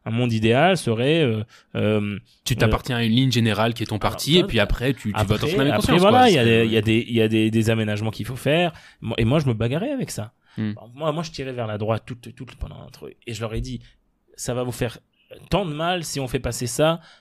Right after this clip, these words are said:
Speaker 1: Et ben voilà, on fait passer ça et, et, et, et voilà. Donc, et, et la prochaine fois, on fera passer autre chose.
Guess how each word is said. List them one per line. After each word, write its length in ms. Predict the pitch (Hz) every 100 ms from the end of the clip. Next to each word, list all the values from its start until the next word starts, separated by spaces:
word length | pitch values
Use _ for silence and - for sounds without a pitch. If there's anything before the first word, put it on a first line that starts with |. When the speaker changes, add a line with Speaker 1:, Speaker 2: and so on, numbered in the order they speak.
| -
Speaker 1:
Et 80 |
ben 80 | 143
voilà, 220 | 196 190
on 40 | 180
fait 140 | 160
passer 240 | 156 151 135
ça 420 | - 156 180 160
et, 60 |
et, 380 | 123 123 117 104
et, 420 | 120 123 123 123
et 40 | 127
voilà. 340 | 147 208 202
Donc, 180 | 131 117
et, 220 | 120 127
et 40 | 127
la 140 | 123
prochaine 220 | - 135
fois, 100 | 123
on 40 | 156
fera 100 | 135
passer 200 | 131 131
autre 180 | 120 127
chose. 120 | 135